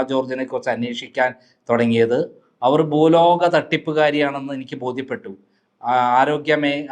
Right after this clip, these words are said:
ആരോഗ്യ വകുപ്പുമായി ബന്ധപ്പെട്ട് അവർക്ക് ഏറ്റവും അധികം, ആ, വരുന്നത് മരുന്ന് വാങ്ങലാണ്. ഈ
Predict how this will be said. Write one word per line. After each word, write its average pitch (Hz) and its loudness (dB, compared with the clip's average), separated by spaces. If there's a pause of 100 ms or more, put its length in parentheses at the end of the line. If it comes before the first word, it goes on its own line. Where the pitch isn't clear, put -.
(120)
ആരോഗ്യ 143 -2 (100)
വകുപ്പുമായി 143 0
ബന്ധപ്പെട്ട് 135 -8
അവർക്ക് 135 -6
ഏറ്റവും 135 -8
അധികം, 143 -4 (480)
ആ, - 4 (300)
വരുന്നത് 139 -4 (120)
മരുന്ന് 151 0 (100)
വാങ്ങലാണ്. 131 0 (540)
ഈ 143 -2